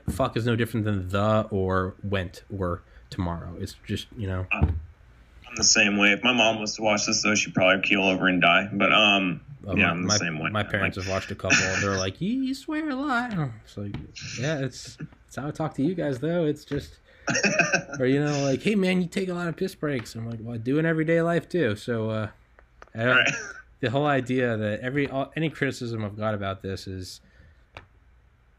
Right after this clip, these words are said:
Speaker 1: it's because people want it to be more produced. And I'm like, "No. The second this becomes work, I'm gonna stop doing it 'cause it won't be fun."
Speaker 2: Right,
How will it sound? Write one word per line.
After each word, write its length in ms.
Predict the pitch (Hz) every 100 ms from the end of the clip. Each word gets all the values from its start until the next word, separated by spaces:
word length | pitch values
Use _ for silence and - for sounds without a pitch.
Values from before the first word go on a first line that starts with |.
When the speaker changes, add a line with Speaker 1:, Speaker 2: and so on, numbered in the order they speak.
| _
Speaker 1:
it's 180 | 104 -
because 400 | - - 104 90
people 380 | - 107 101 98
want 160 | 98
it 80 | 95
to 60 | -
be 120 | 95
more 220 | 95 95
produced. 580 | 92 95 90 92 85 -
And 80 | 95
I'm 100 | 95
like, 200 | 95 95
"No. 260 | 107 95 85 - _ -
The 80 | 104
second 340 | - 151 185
this 120 | 160
becomes 400 | 135 120 127 120
work, 360 | 95 98 120 120
I'm 100 | 107
gonna 140 | 104 101
stop 380 | - 104 101 92
doing 300 | 92 92 90
it 200 | 90 -
'cause 100 | 92
it 80 | 90
won't 180 | 82 82
be 100 | 85
fun." 340 | - 78 87 - - - - - - - - - -
Speaker 2:
Right, 240 | 117 -